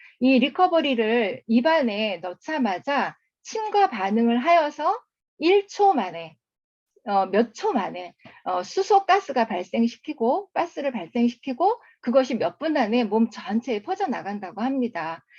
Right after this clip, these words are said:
이렇게 즉각적인 항산화제는 시크릿밖에 없습니다. 독보적인 제품이죠. 거기에 우리 몸에 꼭 필요한 미량의 미네랄 중에 부족하게,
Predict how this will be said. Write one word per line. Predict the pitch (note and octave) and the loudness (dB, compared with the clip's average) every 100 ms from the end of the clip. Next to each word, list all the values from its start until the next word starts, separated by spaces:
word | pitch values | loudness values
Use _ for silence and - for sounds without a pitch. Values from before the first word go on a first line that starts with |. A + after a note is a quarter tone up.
| - - | -8 0
이렇게 | D4+ F4+ F4+ | 2 4 2
즉각적인 | E4+ B3 F4 F4+ D#4+ C4+ D4+ | -2 -2 -2 0 -2 0 -2
항산화제는 | F#4 G4+ G4 F4 - F#3+ A#3 C#4 G#3 A3+ _ _ _ _ _ | -2 0 2 2 0 -4 -2 -2 -4 -8 _ _ _ _ _
시크릿밖에 | - G4 G4 G4+ E4 - - G3 F#3+ | -8 -6 -2 -4 -4 -14 -16 -14 -10
없습니다. | E3+ - B3+ B3 F3 E3+ E3 E3 E3 _ _ - _ - | -12 -8 0 0 0 -6 -6 -8 -12 _ _ -20 _ -2
독보적인 | B3 D#4 D#4+ C#4 A3 | 0 0 0 0 0
제품이죠. | A#3 A#3 B3+ A#3+ F3 D#3+ E3 E3 _ _ _ - | 0 0 2 2 0 -8 -8 -10 _ _ _ -2
거기에 | A3+ A#3+ C4 A#3 A#3+ B3 F#3+ | 2 2 4 4 4 2 0
우리 | A3 A#3+ D#4+ | 0 0 2
몸에 | C#4+ C4 C#4 | 2 0 0
꼭 | - A4+ A4 | 0 0 0
필요한 | E4 B3 A3+ B3+ E4+ - _ _ | -2 0 0 -2 -4 -8 _ _
미량의 | G3+ A3+ B3+ C4 B3 G#3+ F#3+ B3 | -4 -2 0 0 -2 -4 -4 -4
미네랄 | G#3+ A3 C4 A3+ G3+ | -2 -2 -2 -4 -8
중에 | - F3+ A3+ D4+ G3 A#3 | -14 -10 -6 -4 -4 -6
부족하게, | - C4 F#4 F#4+ E4 C#4 B3+ | -8 -6 -6 -8 -8 -8 -10